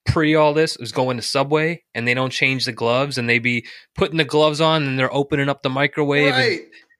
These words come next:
Speaker 1: it doesn't make
Speaker 2: <laughs>
Speaker 1: sense to me. It never,
Speaker 2: What the
Speaker 1: but,
Speaker 2: fuck?
Speaker 1: but hold on, hold on. But Ray, so what, what is, so wh-, what are we supposed to do then?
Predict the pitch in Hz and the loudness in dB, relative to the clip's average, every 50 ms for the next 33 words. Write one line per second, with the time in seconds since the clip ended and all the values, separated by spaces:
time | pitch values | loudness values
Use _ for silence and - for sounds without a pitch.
0 | _ - 170 - 170 165 220 220 208 202 196 190 190 185 160 - - 190 196 196 | _ -8 -6 -4 0 0 2 2 2 0 0 2 2 2 2 2 2 2 2 0
1 | 190 - - 147 127 123 113 110 254 214 143 143 - 170 170 127 156 302 311 - | -2 -6 -8 -6 -6 -6 -6 -4 -4 -4 -2 0 0 0 0 2 2 0 0 0
2 | - 311 311 247 240 - 220 294 294 247 - - - - 220 - - - - - | 0 2 2 2 2 2 2 2 2 2 -2 -4 -6 -6 -6 -8 -8 -16 -18 -16
3 | - 233 - - - - 196 170 170 220 226 196 165 175 202 185 139 113 - _ | -16 -16 -16 -8 -2 0 0 2 2 0 0 2 2 0 0 0 -2 -4 -6 _
4 | - 160 165 165 208 196 147 131 - 180 165 160 190 196 - 156 151 190 190 196 | -4 -2 0 2 4 2 2 2 0 -2 0 0 0 0 -2 -2 -2 0 0 0
5 | 185 175 - - - - - - 165 156 156 - - _ - 160 156 185 196 208 | 0 -2 -2 -8 -12 -12 -6 -2 -2 0 0 -2 -8 _ -6 0 0 2 2 2
6 | 202 - 185 165 143 139 127 127 110 95 92 | 2 2 0 -2 -2 -2 -2 -2 -2 -2 -4